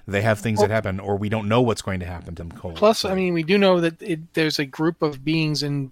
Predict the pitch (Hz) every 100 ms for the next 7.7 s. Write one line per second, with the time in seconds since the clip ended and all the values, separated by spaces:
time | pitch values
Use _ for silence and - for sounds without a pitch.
0 | - 170 151 147 147 - 151 139 135 -
1 | - - - 180 160 139 160 180 180 165
2 | 160 - 160 - 156 165 160 151 170 160
3 | 151 151 147 156 156 147 - 156 156 143
4 | 143 139 147 139 135 143 139 123 113 -
5 | _ _ 117 110 127 - _ _ _ -
6 | 202 196 175 202 226 208 185 190 175 185
7 | - 180 190 - 151 123 113